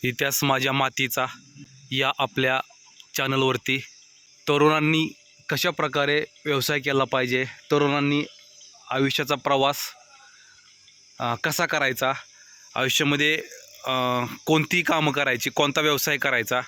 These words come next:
याच्या निमित्ताने इतिहासाकडून काही बोध घेतो आपण, इतिहासा-, इ-,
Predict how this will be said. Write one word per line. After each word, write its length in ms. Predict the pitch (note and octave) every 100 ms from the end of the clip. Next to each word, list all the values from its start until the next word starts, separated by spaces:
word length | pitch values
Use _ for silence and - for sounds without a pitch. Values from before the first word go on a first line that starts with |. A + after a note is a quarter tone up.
| - - - - - C3+
याच्या 220 | C3+ D#3+
निमित्ताने 540 | D#3+ D#3+ - D#3+ D#3
इतिहासाकडून 800 | D#3+ - - D#3+ D#3 D#3+ E3 E3+
काही 200 | E3+ E3
बोध 220 | D#3 E3
घेतो 280 | D3+ D#3+ D3+
आपण, 300 | C3+ C#3 C#3 C#3+ - - - C3
इतिहासा-, 360 | C3 D3 D3+ C#3+
इ-, 160 | C#3+